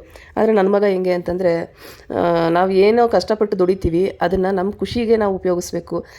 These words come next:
ನಾವು ಏನು ಬೇಕೋ ತೊಗೋಬೇಕು, ನಾವು ಹೆಂಗೆ ಇರಬೇಕು ಅಂತ ನಮ್ಗೆ ಆಸೆ ಬರುತ್ತೆ, ಹಂಗಿರೋದಕ್ಕೆ ನಾವು ಅದನ್ನು, ನಾವು ಕಷ್ಟಪಟ್ಟಿದ್ದ ದುಡ್ಡನ್ನು ಯೂಸ್ ಮಾಡಬೇಕು ಅಂತ ಅವನಂತಾನೆ. ಆದರೆ ನಮ್ಮನೆಯವ್ರು ಹಂಗಲ್ಲ.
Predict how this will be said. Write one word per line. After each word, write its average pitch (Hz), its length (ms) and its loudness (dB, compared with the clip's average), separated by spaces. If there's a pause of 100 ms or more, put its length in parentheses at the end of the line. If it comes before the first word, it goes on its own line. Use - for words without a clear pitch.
(160)
ನಾವು 185 160 0
ಏನು 202 180 4
ಬೇಕೋ 202 200 0
ತೊಗೋಬೇಕು, 175 680 -2
ನಾವು 185 160 2
ಹೆಂಗೆ 214 300 0
ಇರಬೇಕು 214 340 2
ಅಂತ 214 160 0
ನಮ್ಗೆ 196 220 -2
ಆಸೆ 175 200 -2
ಬರುತ್ತೆ, 180 320 -4 (420)
ಹಂಗಿರೋದಕ್ಕೆ 208 640 2
ನಾವು 202 200 2
ಅದನ್ನು, 190 200 -2
ನಾವು 185 140 0
ಕಷ್ಟಪಟ್ಟಿದ್ದ 190 440 -4
ದುಡ್ಡನ್ನು 185 540 -2 (920)
ಯೂಸ್ 202 220 4
ಮಾಡಬೇಕು 180 400 2
ಅಂತ 175 180 2
ಅವನಂತಾನೆ. 170 580 0
ಆದರೆ 190 280 -2
ನಮ್ಮನೆಯವ್ರು 196 400 0
ಹಂಗಲ್ಲ. 175 280 0